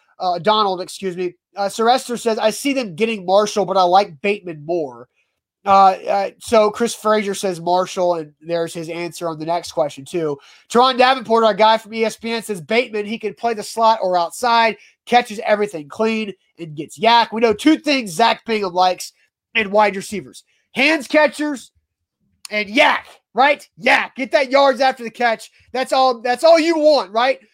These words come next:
John Robinson just wants you to get open and catch a football.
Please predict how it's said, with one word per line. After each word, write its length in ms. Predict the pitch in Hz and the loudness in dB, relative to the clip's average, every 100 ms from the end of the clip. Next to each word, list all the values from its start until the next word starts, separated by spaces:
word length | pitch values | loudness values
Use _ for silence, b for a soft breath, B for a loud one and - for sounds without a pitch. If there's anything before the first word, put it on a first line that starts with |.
| _ - | _ -2
John 220 | 285 330 | -2 0
Robinson 400 | 285 320 254 269 | 0 -2 -4 -12
just 200 | 240 233 | -14 -10
wants 220 | 254 262 | -10 -10
you 60 | 233 | -10
to 80 | 190 | -8
get 180 | 233 | -2
open 260 | 247 254 233 | 0 0 -4
and 100 | 196 | -8
catch 200 | 247 - | -6 -6
a 60 | 196 | -6
football. 520 | 226 - 196 175 | -6 -4 -4 -4